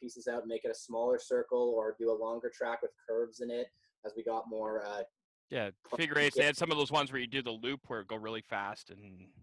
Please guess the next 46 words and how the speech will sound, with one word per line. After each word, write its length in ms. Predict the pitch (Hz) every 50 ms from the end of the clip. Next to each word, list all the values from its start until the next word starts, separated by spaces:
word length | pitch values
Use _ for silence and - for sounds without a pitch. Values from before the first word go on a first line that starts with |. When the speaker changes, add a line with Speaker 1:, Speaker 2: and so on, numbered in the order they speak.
| - - - -
Speaker 1:
And, 260 | 151 151 151 151 165 - -
and, 400 | 156 165 170 170 165 170 165 - - - 156
and 340 | 170 170 160 165 160 143 135
they 320 | 147 147 147 143 139 131 131 -
designed 440 | 139 131 123 139 139 147 165 170 160
them 120 | 147 139
in 80 | 135 135
a 40 | 123
way 220 | 127 123 123 123
that 220 | 117 120 117 113 - _ _ _ _ - 117
they, 440 | 120 120 120 120 120 120 117 117 117
the 60 | 123 -
cars, 460 | - - 139 135 139 143 147 135 -
the, 240 | 131 127 123 120 120 120 120
you 120 | 123 120
know, 100 | 117 113
they 100 | 113 117
would 80 | 117 113
have 140 | 120 117 - - 107
wider, 420 | 113 117 120 123 123 123 123 117 -
heavier 360 | 120 117 - 120 113 120 117 -
cars 380 | - - 123 120 117 117 113 -
that 100 | 117 113
would 100 | 110 -
stay 140 | - - 127
on 120 | 120 117 113
the 60 | -
track 300 | - - 113 113 - - -
better 260 | 127 123 123 131 131 - -
for, 220 | 117 113 113 117 117
so 320 | - 117 113 110 110 113 113 117
they 100 | 117 110
would 200 | 110 113 113 110
be, 100 | 120 117
like, 160 | 113 110 - -
more 200 | 110 110 107 98
beginner 360 | 107 101 92 113 110 113 117 120
level 340 | 123 120 117 127 131 127
ones. 300 | 131 131 135 143 160 156 - -
And 80 | - 117
then 100 | 117 113
there 100 | 117 110
were 100 | 113 113
the 80 | 110 -
smaller, 520 | - - 120 117 120 120 120 120 113 104
lighter 320 | 107 120 123 135 147 131